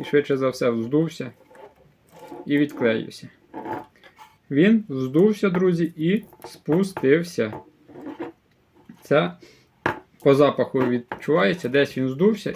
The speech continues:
і проколовся, і таким чином спустився. Так, відкрутимо тим часом платку. Все ж таки хочу я подивитися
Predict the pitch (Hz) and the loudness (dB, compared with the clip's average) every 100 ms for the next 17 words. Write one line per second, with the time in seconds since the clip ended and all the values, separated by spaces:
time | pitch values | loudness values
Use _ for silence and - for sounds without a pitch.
0 | - 170 190 - _ - - - - - | -2 -2 -2 -6 _ -10 -10 -8 -10 -6
1 | - 156 143 151 143 190 208 - 135 160 | 4 4 4 4 6 6 2 -2 -6 -4
2 | 175 170 160 165 165 147 151 151 - 143 | -4 -2 -2 -2 0 -2 -2 -6 -8 -10
3 | - 123 110 - - - - - - _ | -4 -4 -4 -8 -20 -20 -20 -20 -20 _
4 | - 131 117 - - - - 147 - 151 | -4 -2 -2 -8 -20 -18 -10 -10 -2 2
5 | 139 - 127 113 - _ - _ _ _ | 2 2 -6 -6 -16 _ -20 _ _ _
6 | _ _ _ _ _ - 143 123 143 127 | _ _ _ _ _ -8 -6 -2 0 0
7 | - 135 - 190 214 - 147 - 156 - | -2 -6 -2 -2 -2 -6 -12 -4 -4 -4
8 | 165 165 143 - _ _ _ _ - - | -8 -4 -6 -6 _ _ _ _ -20 -18
9 | - - 151 156 156 143 135 139 131 135 | -18 0 0 0 -2 -2 -2 -6 0 2
10 | 156 160 156 147 | 0 -2 -8 -10